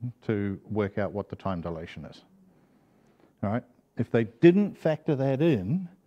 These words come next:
their positioning could be out on planet Earth, and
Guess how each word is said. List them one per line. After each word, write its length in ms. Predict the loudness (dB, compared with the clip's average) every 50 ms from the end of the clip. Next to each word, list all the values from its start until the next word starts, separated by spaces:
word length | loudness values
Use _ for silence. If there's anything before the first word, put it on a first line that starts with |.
| _ _ -20 -20 _ _ _ _ _ _ _ 0
their 140 | 0 0 0
positioning 760 | 0 -4 -6 -2 0 -2 0 0 2 0 0 0 0 -2 -2
could 260 | -2 -2 -4 -4 -2
be 120 | -6 -8 -6 _ -4
out 320 | -2 0 0 0 -2 -4 -6
on 140 | -6 -6 -6
planet 420 | -6 -4 -4 -2 -2 -2 -2 -2 -2
Earth, 320 | -2 0 -2 -2 -4 -6
and 180 | -8 -8 -8